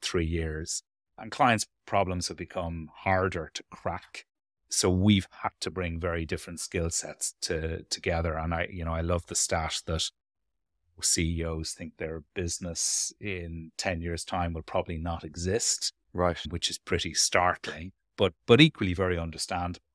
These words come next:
Speaker 1: You only have to look at the pace of technology to sort of get
Speaker 2: Yeah.
Speaker 1: that. So we're set up to try and help our clients stay more relevant to their customers in turn. And then we have to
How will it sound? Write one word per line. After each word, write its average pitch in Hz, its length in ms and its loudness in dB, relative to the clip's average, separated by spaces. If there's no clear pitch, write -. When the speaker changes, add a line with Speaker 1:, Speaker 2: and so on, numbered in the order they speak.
Speaker 1:
You 82 100 -10
only 90 140 -4
have 85 120 -4
to 85 100 -6
look 85 220 2
at 85 60 -2
the 80 80 -4
pace - 300 -2
of 85 80 -8
technology - 760 -6
to - 140 -8
sort - 220 -6
of 78 160 -14
get 82 220 0
Speaker 2:
Yeah. 82 160 -4
Speaker 1:
that. - 240 -18
So - 160 -6
we're 127 220 8
set 95 340 4
up 87 240 0
to - 100 -12
try 92 420 0
and 85 240 -4
help - 440 -2
our 85 140 0
clients 87 520 0
stay 85 220 -2
more 85 300 -2
relevant 80 540 -10
to 85 180 -2
their 92 440 4
customers - 600 -10
in 76 100 -20
turn. - 260 -10
And 92 180 0
then 101 220 6
we 127 180 6
have 117 180 2
to - 160 -4